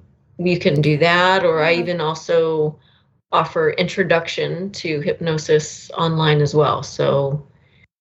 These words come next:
Speaker 1: if you need
Speaker 2: Okay.
Speaker 1: any of that, I'm available. And I can also assist with psychic abilities, workshops, and mentorship. And so you'll find more of my services on my website at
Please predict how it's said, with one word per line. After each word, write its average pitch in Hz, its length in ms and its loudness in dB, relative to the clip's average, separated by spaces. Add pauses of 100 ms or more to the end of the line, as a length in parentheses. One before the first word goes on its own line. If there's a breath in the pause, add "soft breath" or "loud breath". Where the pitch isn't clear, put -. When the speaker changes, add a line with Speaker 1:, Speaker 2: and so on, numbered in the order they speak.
(100)
Speaker 1:
if - 140 -8
you 165 60 2
need 160 160 4
Speaker 2:
Okay. 156 100 4
Speaker 1:
any 151 160 4
of 143 80 2
that, 190 360 2
I'm 160 120 -8
available. 175 720 0
And 156 360 -2
I 156 80 2
can 156 140 -2
also 196 400 2
assist 180 500 -2
with 165 420 0
psychic 175 360 0
abilities, 156 680 -2
workshops, 170 640 -2
and 151 160 -2
mentorship. 151 680 -2
And 131 320 -6 (480 loud breath)
so 147 180 2
you'll 175 200 4
find 196 260 4
more 185 180 4
of 180 60 0
my 170 180 0
services 151 540 -4
on 147 140 -2
my 151 100 -4
website 147 600 0 (160)
at - 600 -4